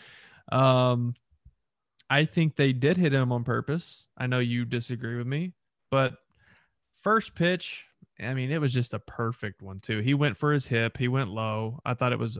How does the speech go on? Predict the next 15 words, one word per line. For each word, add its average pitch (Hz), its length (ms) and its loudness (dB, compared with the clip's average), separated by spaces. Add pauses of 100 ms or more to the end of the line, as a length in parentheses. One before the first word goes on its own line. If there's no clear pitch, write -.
a, 113 140 -8 (400)
if 127 120 0
you're 156 120 8
going 151 340 6
to 165 60 6
hit 165 160 4
someone, 175 280 4
that's 117 260 2
the 135 60 2
way 120 140 4
to 117 100 0
do 98 320 -6
it. - 100 -4 (1000)
Um, 98 600 -2 (1120)
who, 190 160 4